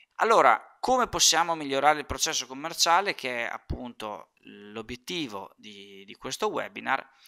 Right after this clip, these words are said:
Dobbiamo partire dal fatto che per massimizzare gli ordini è fondamentale lavorare sui dettagli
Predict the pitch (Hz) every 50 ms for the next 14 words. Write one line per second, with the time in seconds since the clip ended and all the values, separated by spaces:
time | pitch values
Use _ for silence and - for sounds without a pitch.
0 | - - - - - - - _ _ - 220 214 165 147 117 110 123 139 156 160
1 | - - _ _ _ - 147 - - - 127 113 113 113 - _ _ _ - 127
2 | 139 143 - - 117 98 - _ - 123 - - - 127 - - _ _ - -
3 | 226 208 170 143 117 - - - 120 117 117 113 113 131 123 107 101 98 - -
4 | - 120 110 107 104 101 101 - 139 143 160 156 - - 107 95 - - - -
5 | - - 202 202 175 139 127 131 135 131 127 120 120 - 110 104 104 110 123 -
6 | _ _ 107 113 113 110 123 123 110 110 107 110 113 113 - _ - - - -
7 | 139 120 107 101 - 101 - _ _ - 135 131 147 156 170 180 190 196